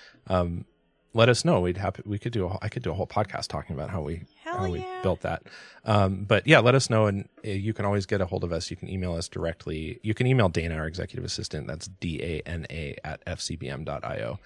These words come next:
Speaker 1: I'm trying to put that more at the front because I think that a lot of people listen to our podcast, like, like,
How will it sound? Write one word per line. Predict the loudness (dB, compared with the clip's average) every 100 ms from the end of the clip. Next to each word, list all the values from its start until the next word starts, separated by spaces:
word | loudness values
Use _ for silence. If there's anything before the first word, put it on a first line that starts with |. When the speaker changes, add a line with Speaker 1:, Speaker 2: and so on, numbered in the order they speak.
| -20 -20 0
Speaker 1:
I'm | 2
trying | 8 10
to | 10
put | 10 10
that | 8
more | 10 8
at | 8
the | 2
front | 4 2 2 -8 -20 -2
because | 6 10
I | 10
think | 10 8 8 8
that | 10 10 6 -4 -20 _ _ _
a | 6
lot | 12 12 12
of | 12 8
people | 2 6 8
listen | 8 8 8
to |
our | 8 8
podcast, | 6 6 6 2 2 6
like, | 6 6 0 -14 _ _ _
like, | 4 4